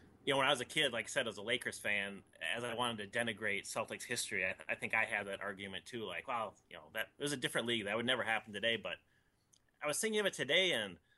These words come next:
gosh, think if there were eight teams in the league today, and we had the Warriors like they are,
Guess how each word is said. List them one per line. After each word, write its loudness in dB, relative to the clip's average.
gosh, -4
think -2
if -6
there 2
were 4
eight 0
teams -6
in -4
the 0
league 0
today, 0
and 2
we 2
had 4
the -4
Warriors 0
like 0
they 0
are, -2